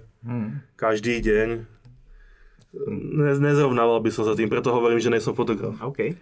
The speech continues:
Speaker 3: rozumím.
Speaker 1: OK. Pojďme na naše pravidelné rubriky. Jsou dvě a to je
Speaker 2: Ježiš.
Speaker 1: <laughs> lifehack. To
Speaker 2: Co?
Speaker 1: znamená, lifehack se tomu říká.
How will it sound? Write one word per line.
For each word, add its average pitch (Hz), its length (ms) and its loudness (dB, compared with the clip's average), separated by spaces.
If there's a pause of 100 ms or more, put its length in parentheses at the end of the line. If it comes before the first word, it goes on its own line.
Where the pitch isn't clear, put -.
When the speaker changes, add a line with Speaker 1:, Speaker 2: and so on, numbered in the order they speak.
(220)
Speaker 3:
rozumím. 113 400 -8
Speaker 1:
OK. 135 80 -2 (800)
Pojďme 170 320 2
na 170 100 2
naše 160 220 2
pravidelné 147 540 2
rubriky. 139 460 2 (120)
Jsou 135 240 0
dvě 131 420 4
a 120 120 -4
to 127 160 -2
je 127 180 2
Speaker 2:
Ježiš. 127 340 0 (360)
Speaker 1:
<laughs> - 500 -2
lifehack. 123 400 0 (380)
To 117 100 -2
Speaker 2:
Co? 113 160 2
Speaker 1:
znamená, 123 380 0 (200)
lifehack 107 360 0
se 117 100 -6
tomu 110 180 -4
říká. - 280 -10